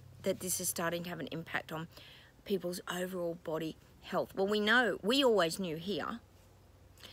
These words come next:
that it was gonna affect the immune system. We always knew about spike protein. Most of you on my channel, we follow people like John Campbell, Doctor Robert Malone, God, you name it. There's that many people out there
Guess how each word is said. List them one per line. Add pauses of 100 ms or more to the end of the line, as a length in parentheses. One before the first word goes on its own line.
(180)
that
it
was
gonna
affect
the
immune
system.
We
always
knew
about
spike
protein. (240)
Most
of
you
on
my
channel, (280)
we
follow
people
like (160)
John
Campbell, (240)
Doctor
Robert
Malone,
God,
you
name
it.
There's
that
many
people
out
there